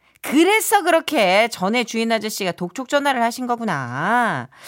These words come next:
그때서야 빌려간 비디오 빨리 가져오라고 하신 아저씨가 이해가 됐습니다. 아저씨는 가게를 팔고 이사를 가신 거였죠.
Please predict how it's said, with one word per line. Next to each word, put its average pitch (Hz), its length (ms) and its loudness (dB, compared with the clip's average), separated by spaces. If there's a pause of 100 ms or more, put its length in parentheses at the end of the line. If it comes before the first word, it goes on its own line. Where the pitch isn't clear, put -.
(380)
그때서야 302 880 4 (260)
빌려간 247 380 4
비디오 220 280 -2
빨리 254 240 0
가져오라고 202 580 0
하신 185 220 -2
아저씨가 151 460 -4
이해가 196 400 0
됐습니다. 139 680 -8 (360)
아저씨는 147 720 -4
가게를 160 400 -4
팔고 196 280 -4
이사를 180 420 -2
가신 175 280 -6
거였죠. 143 680 -4